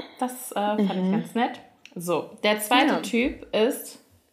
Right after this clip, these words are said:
Speaker 2: So, die zweite Sprache der Liebe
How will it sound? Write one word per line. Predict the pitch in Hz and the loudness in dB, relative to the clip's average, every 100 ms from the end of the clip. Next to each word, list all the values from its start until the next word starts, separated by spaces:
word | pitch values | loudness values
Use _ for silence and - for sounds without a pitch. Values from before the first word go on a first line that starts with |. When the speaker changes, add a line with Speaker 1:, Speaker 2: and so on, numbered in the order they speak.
| _ - - 202 | _ -20 -2 2
Speaker 2:
So, | 220 240 - | 6 6 4
die | 214 247 262 - | 2 6 6 4
zweite | - 247 269 370 349 | 4 6 8 6 2
Sprache | - 262 254 262 262 240 | 0 2 4 6 6 6
der | 233 | 6
Liebe | 208 208 233 175 160 175 302 | 6 6 6 6 6 6 4